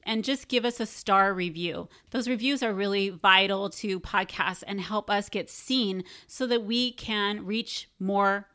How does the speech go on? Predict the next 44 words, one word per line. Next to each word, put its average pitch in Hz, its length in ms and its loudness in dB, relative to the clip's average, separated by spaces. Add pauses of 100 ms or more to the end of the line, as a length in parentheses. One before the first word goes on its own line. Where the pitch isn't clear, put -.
listeners. 185 640 -2
And 202 160 -2
our 208 100 2
goal 214 220 0
is 202 140 -4
to 214 100 -2
help 196 180 -2
as 190 140 -6
many 214 320 0
people 190 320 -8
as 165 140 -8
we 185 80 -4
possibly 170 480 -6
can. 170 340 -2 (380)
So 190 400 -2 (320)
it 214 200 2
is 202 200 0
only 220 180 2
gonna 208 180 4
take 208 180 -2
a 208 60 -4
few 214 140 -6
seconds 190 380 -4
for - 80 -8
you 190 80 -2
to 180 100 -6
just 175 160 -8
stop - 260 0
and 175 120 -4
hit 196 160 -6
those 185 180 -4
stars 185 540 2
and 185 160 -6
let 185 160 2
us 185 180 -2
know 180 240 2
what 170 240 -2
you 180 100 -6
think 196 240 -6
about 180 220 0
the 185 60 -6
podcast. - 680 -4
That'll 175 200 0
help 170 240 -6